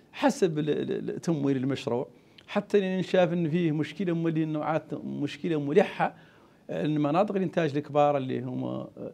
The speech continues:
واد سقليل وواد محيرد ما كانوا أصلًا قاع في البرمجة، إنه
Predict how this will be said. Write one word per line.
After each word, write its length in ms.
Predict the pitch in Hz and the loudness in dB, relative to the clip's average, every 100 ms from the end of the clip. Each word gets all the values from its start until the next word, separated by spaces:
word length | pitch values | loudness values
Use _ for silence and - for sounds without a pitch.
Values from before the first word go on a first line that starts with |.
| 98 82 67 69 | -8 -8 -6 -2
واد 220 | 131 143 | 2 2
سقليل 380 | - 135 139 135 | 0 -4 -2 0
وواد 220 | 139 135 | 0 -2
محيرد 400 | 117 147 123 104 | -6 -6 -6 -6
ما 200 | 104 120 | -6 -6
كانوا 420 | 147 160 156 - | -4 -2 -2 0
أصلًا 360 | 180 165 151 143 | 0 0 0 0
قاع 100 | 117 | 0
في 80 | 131 | -2
البرمجة، 460 | 131 143 135 123 | 0 2 2 0
إنه 320 | 135 131 120 | -2 -2 -4